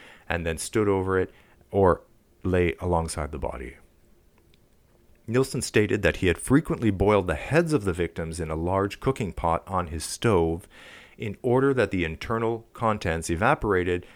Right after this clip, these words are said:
so that he didn't have to dispose of the brain and the flesh. At the Melrose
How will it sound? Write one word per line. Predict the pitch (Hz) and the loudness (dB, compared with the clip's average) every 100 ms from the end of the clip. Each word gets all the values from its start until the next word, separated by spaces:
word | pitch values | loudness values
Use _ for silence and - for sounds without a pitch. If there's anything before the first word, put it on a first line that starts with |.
| - _ | -20 _
so | - 104 90 | -2 0 2
that | 92 85 | 0 0
he | - | -4
didn't | 92 98 87 | -4 -2 -2
have | 95 | -4
to | - | -4
dispose | 87 85 - 95 82 85 | -2 -2 -2 -2 -4 -4
of | 85 - | -8 -6
the | 78 | -4
brain | 95 90 80 73 73 - - _ - | 0 0 -2 -8 -12 -18 -20 _ -12
and | 76 | -10
the | 76 | -10
flesh. | - - - - - - _ _ _ _ _ _ _ - - - - - | -6 -6 -6 -10 -12 -18 _ _ _ _ _ _ _ -20 -20 -20 -20 -8
At | - | -4
the | 95 | -2
Melrose | 87 117 190 165 101 | 2 4 6 6 4